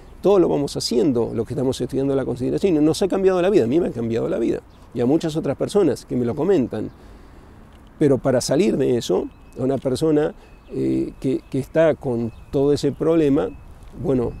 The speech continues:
es mejor que estudie para superarse y no para salir de ese problema, mucho más fácil. Y si tenemos una solución también médica, eso va a ayudar a que la persona pueda estudiar la consideración para superarse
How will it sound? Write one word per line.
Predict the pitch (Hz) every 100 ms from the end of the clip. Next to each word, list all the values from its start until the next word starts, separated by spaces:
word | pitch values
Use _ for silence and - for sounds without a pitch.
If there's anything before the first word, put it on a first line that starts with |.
| -
es | 135
mejor | 123 135 - 180
que | - 139
estudie | - 202 156 143
para | 147 139
superarse | - 156 180 185 185 - 139 135
y |
no | 135 135
para | 143 135
salir | 139 147
de |
ese | 135 139
problema, | 185 220 110
mucho | 117 139 151
más | 160
fácil. | - 202 - 107 - - - - -
Y | 131
si | 127
tenemos | 131 160 175 139
una | 135
solución | 123 151 147 - 190 131 104 117
también | - 117 139 135
médica, | 123 117 175 185 -
eso | - - 135
va |
a | 147
ayudar | 127 143 180 156 117 - - -
a | 131
que | 120
la | 127
persona | 135 147 160
pueda | 135 165
estudiar | - 156 160
la | 156
consideración | 156 143 147 156 202 -
para | 180 147
superarse | 131 - 131 147 185 156 117 120 101